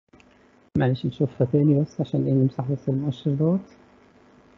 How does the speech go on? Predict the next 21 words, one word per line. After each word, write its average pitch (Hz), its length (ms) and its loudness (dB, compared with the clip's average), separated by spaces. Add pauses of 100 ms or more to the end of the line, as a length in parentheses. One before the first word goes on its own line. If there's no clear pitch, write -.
(1040)
شوفها 147 220 4
من 127 140 4
الأول 123 280 -2
تاني. 165 120 -10 (380)
نعوض 139 220 6
تعويض 139 220 4
مباشر، 143 400 2 (840)
اتنين 156 180 8
تربيع 139 260 2
بأربعة، 139 380 2 (1400)
ناقص 160 280 2 (200)
سبعة 143 280 2
في - 120 -4
اتنين 135 280 0
بأربعتاشر، 135 640 -2 (1080)
زائد 151 380 4 (680)
اتناشر، 117 380 -2 (1400)
على 156 280 6 (640)
اتنين 165 260 8
ناقص 147 300 -2
تلاتة 147 360 2